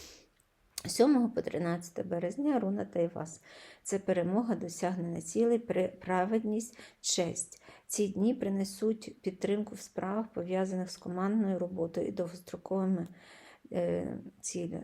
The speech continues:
цілями. Ваша рішучість та наполегливість призведуть до успіху. Особливо вдалими будуть дні для реалізації фінансових планів, кар'єрних амбіцій. Можливі проблеми з партнерами,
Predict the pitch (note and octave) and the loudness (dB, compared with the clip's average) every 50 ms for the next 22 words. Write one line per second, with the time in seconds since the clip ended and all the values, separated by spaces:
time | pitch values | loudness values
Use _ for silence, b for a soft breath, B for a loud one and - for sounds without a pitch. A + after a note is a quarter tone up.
0 | - - - - G3 F#3 F3 E3+ E3+ E3 D#3+ E3 E3 E3 E3 B B B B B | -8 -12 -8 -4 -2 -2 -2 -2 -4 -4 -4 -4 -6 -6 -8 B B B B B
1 | B B B B B - - F#3 G3 G#3+ G#3 - - F3+ E3+ E3+ F3 F3 - - | B B B B B -4 -2 -2 -2 -2 -4 -4 -6 -6 -6 -6 -8 -8 -6 -2
2 | - B3+ C4 - - G3 G3 - - F#3 F#3 F3+ F#3 E3+ E3+ - F3 F3+ G3 A3 | -2 -2 -2 -2 -4 -4 -6 -4 -6 -6 -4 -4 -6 -8 -4 -4 -2 0 0 -2
3 | A3 A#3 G#3 F#3 F#3 F#3+ F#3+ F#3+ - - - - E3 E3+ E3+ - - F#3 F3 F#3+ | 0 2 0 0 2 0 -4 -4 -6 -6 -4 -2 -2 -2 -6 -6 -6 -4 -4 -2
4 | G3+ G3+ A3+ A#3+ A#3+ - - G3 F#3 F#3 F#3 E3+ - _ - F3 E3 E3 G1+ G1+ | 2 0 0 0 -2 -6 -6 -4 -4 -4 -6 -10 -10 _ -6 -6 -6 -4 -6 -6
5 | - E3+ - F#3+ G3+ G#3+ A3+ B3 A#3 F#3+ F#3+ F#3+ F#3+ F3+ F3 E3+ F3+ F3+ F3 - | -6 -6 -6 -4 0 2 2 4 2 0 -2 -2 -2 -2 -2 -2 -4 -6 -6 -6
6 | F#3 F#3+ G3 F#3 F#3 F#3+ F#3+ F#3 F#3 G3 G#3+ C4 - B B B B B B - | -6 -4 -4 -6 -6 -6 -6 -6 -4 -2 -4 -4 -6 B B B B B B -2
7 | E3+ F3+ F3+ F3+ E3+ E3 E3 F3 F3 - G3 G#3 A3 - - F#3 - - F3 F3 | -2 0 0 -2 -4 -6 -6 -6 -2 0 0 -2 0 -2 -6 -8 -6 -6 -8 -4
8 | F#3 F#3+ G3 - F#3+ F#3 F3 E3+ - - - F3 F3 G3 A3 A3+ A3+ - - _ | -4 -4 -4 -4 -4 -4 -6 -6 -8 -8 -8 -4 -2 0 0 0 0 -2 -10 _
9 | _ _ - - F3 E3+ E3 F3 F#3 F#3 F#3 - F3+ - - - F3 F#3 F3+ F#3 | _ _ -4 -2 -2 -2 -2 -4 -4 -4 -6 -8 -10 -10 -10 -8 -6 -6 -6 -6
10 | - - - G3 F#3 F3 F3 - - E3+ E3 E3 - - - - B B B B | -8 -10 -6 -6 -6 -6 -6 -6 -6 -6 -6 -8 -10 -12 -12 -12 B B B B
11 | B B B - F3 F3 G#3+ G#3+ A#3+ A#3+ A3+ A#3 - F#3+ F3+ F#3 F3+ G3+ A3 A#3 | B B B -6 -4 -4 0 2 2 2 2 2 -2 -2 0 2 2 4 4 4
12 | A3+ A3+ A3+ - - E3+ - - - F3 E3+ E3+ E3 E3 E3+ E3+ | 2 0 -2 -6 -10 -10 -8 -8 -4 -4 -4 -4 -4 -4 -6 -6